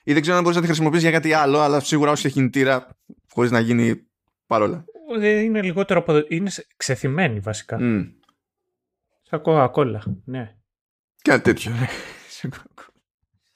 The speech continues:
Speaker 1: Αλλά ο Λεωνίδ δεν το εννοεί ακριβώς έτσι. Ο Λεωνίδ λέει,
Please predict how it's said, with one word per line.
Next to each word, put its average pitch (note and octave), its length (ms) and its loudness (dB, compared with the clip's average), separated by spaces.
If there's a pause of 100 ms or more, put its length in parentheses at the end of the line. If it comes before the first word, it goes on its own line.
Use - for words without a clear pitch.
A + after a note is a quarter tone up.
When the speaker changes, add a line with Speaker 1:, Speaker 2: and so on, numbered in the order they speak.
(520)
Speaker 1:
Αλλά E3+ 480 2
ο D#3+ 120 4
Λεωνίδ D#3+ 460 2
δεν B3+ 140 0
το F3 100 0
εννοεί C3 240 4
ακριβώς A#2 320 0
έτσι. B2 200 -2
Ο G3+ 60 2
Λεωνίδ E3+ 420 0
λέει, A#3 360 2